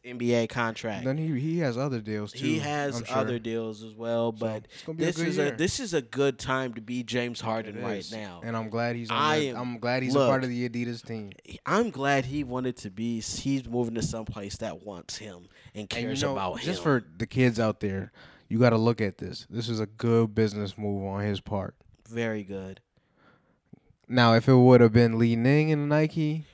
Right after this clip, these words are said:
Speaker 1: We
Speaker 2: I don't
Speaker 1: would be
Speaker 2: kn-
Speaker 1: blasting. If it was Li Ning, we would be blasting them.
Speaker 2: But it was Adidas,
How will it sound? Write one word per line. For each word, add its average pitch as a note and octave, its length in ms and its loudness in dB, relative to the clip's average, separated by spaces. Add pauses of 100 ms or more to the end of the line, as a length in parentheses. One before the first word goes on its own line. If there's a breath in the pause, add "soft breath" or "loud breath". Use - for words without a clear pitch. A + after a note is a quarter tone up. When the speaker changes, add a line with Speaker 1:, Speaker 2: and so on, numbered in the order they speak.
(180 soft breath)
Speaker 1:
We - 60 -6
Speaker 2:
I G#2+ 160 0
don't G#2+ 100 -2
Speaker 1:
would G#2+ 160 -8
be G#2+ 120 -4
Speaker 2:
kn- F#2+ 140 -14
Speaker 1:
blasting. G#2 800 -8
If A#2+ 140 -8
it - 40 0
was C#3 160 6 (120)
Li C3+ 140 2
Ning, B2 440 -2
we B2 100 -2
would A#2 180 -6
be A2+ 100 -6
blasting G2+ 840 0
them. D#2+ 280 -16
Speaker 2:
But B2+ 200 2
it C#3 60 6
was C3+ 160 4
Adidas, A2 580 2